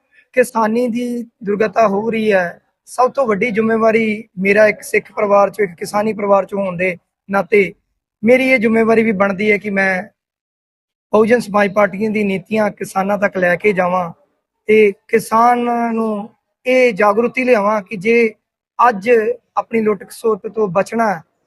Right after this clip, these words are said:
ਜੇ ਅੱਜ ਕੋਈ ਹਮਦਰਦ ਪਾਰਟੀ ਹੈ ਜਿਹੜੀ ਤੁਹਾਡੀ ਬਾਂਹ ਫੜ ਸਕਦੀ ਹੈ, ਜਿਹੜੀ ਤੁਹਾਡੇ ਬਾਰੇ ਸੋਚਦੀ ਹੈ, ਤੇ ਉਹ ਇੱਕ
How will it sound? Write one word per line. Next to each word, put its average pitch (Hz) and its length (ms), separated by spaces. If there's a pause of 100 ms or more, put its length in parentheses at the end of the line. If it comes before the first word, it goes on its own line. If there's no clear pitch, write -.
(460)
ਜੇ 240 140 (100)
ਅੱਜ 226 180
ਕੋਈ 247 600 (320)
ਹਮਦਰਦ 220 400
ਪਾਰਟੀ 214 560
ਹੈ 208 100
ਜਿਹੜੀ 202 240
ਤੁਹਾਡੀ 196 280
ਬਾਂਹ 196 220
ਫੜ 190 180
ਸਕਦੀ 202 360
ਹੈ, 196 60
ਜਿਹੜੀ 208 200
ਤੁਹਾਡੇ 190 240
ਬਾਰੇ 196 200
ਸੋਚਦੀ 214 540
ਹੈ, 151 120 (520)
ਤੇ 233 100
ਉਹ 254 220
ਇੱਕ 240 200